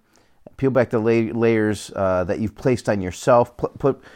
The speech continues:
pull back the layers of experiences, and these layers covered your authentic self and who you really are,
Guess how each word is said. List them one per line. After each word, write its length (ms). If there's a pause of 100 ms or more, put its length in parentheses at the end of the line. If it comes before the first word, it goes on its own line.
(160)
pull 140
back 240
the 80
layers 500
of 60
experiences, 1120
and 100
these 180
layers 460
covered 580
your 280
authentic 440
self 360
and 80
who 100
you 160
really 460
are, 420